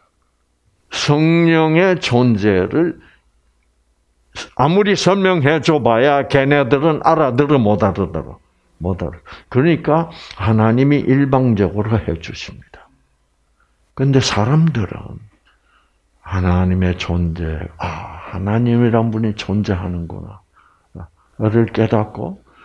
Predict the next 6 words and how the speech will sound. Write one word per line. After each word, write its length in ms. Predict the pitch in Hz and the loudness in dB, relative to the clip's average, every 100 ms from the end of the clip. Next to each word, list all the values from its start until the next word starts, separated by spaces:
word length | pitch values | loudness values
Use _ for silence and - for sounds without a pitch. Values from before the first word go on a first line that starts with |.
| - | -14
하나님이 680 | - 117 117 107 107 110 - - | -2 0 2 2 0 0 -4 -2
있다, 500 | - - - - - _ _ _ _ | -4 -4 -10 -10 -20 _ _ _ _
없다, 520 | 104 95 - 123 - _ _ _ _ _ - | -10 -10 -12 -12 -14 _ _ _ _ _ 2
예. 240 | 170 123 76 - _ _ _ _ _ _ _ _ _ _ _ _ _ _ _ _ _ _ | 2 2 -4 -18 _ _ _ _ _ _ _ _ _ _ _ _ _ _ _ _ _ _
이거를 540 | 135 117 110 104 165 165 | -2 2 2 4 2 2
뭐예요? 400 | 110 117 55 | 2 2 0